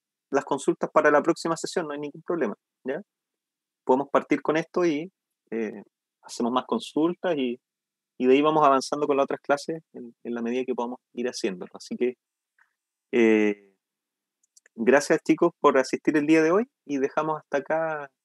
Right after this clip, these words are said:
esta clase. Ya.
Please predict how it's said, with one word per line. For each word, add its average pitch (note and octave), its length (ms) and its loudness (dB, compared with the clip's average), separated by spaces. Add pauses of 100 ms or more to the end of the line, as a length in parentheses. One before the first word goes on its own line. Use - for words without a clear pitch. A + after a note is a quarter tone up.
(260)
esta - 240 -6
clase. - 300 -10 (4000)
Ya. - 360 4